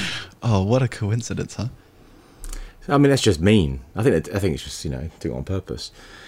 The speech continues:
Speaker 2: But yeah, so it's, um, as you know, things are very, very weird and very strange. And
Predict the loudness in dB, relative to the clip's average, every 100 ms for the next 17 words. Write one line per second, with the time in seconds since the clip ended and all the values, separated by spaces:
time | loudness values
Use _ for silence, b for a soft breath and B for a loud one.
0 | B B B 8 10 8 4 2 4 4
1 | 0 -2 2 2 2 -2 -8 B B -20
2 | -20 -14 -6 0 2 2 0 -2 -4 -2
3 | -4 -6 -12 -20 -18 -14 -8 -2 0 0
4 | -2 -8 -8 -8 -10 -10 -12 -10 -10 -10
5 | -8 -8 -6 -10 -14 -16 -14 -12 -12 -12
6 | -16